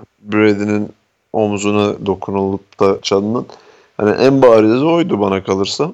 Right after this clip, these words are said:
Yani o kararı haklı çıkartmaya çalışılan yorumlar var ama ben şahsen düşüncem şu.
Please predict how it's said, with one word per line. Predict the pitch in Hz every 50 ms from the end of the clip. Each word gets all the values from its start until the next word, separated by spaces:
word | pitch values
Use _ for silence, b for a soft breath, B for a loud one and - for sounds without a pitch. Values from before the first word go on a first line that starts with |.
| - _ _ _ _ _ _ _ _ _ _ _ _ _ _ _ _ _ _ _ _ _ _ -
Yani | - 113 110 104 73 - - - - - _
o | - 120 143 160 170 170 170 156 139 113 95 69 76 - - _ _ _ _ _ _ _ _ _ _ _ _ _ _ _ -
kararı | - 135 127 127 131 135 139 143 139
haklı | 131 135 135 131 - 147 143
çıkartmaya | 135 - - - 139 135 135 131 131 - 135 135 135 135
çalışılan | 135 - 135 127 131 123 - - 131 135 139 135
yorumlar | 135 131 127 120 123 123 127 135 147 151
var | 147 127 113 104 104
ama | - - 131 151 165 147 127 104 - 110 113
ben | 113 117 120 113 - -
şahsen | - - 120 113 113 - 123 120 120 120
düşüncem | 107 - - 123 120 117 123 127 127
şu. | - - 147 139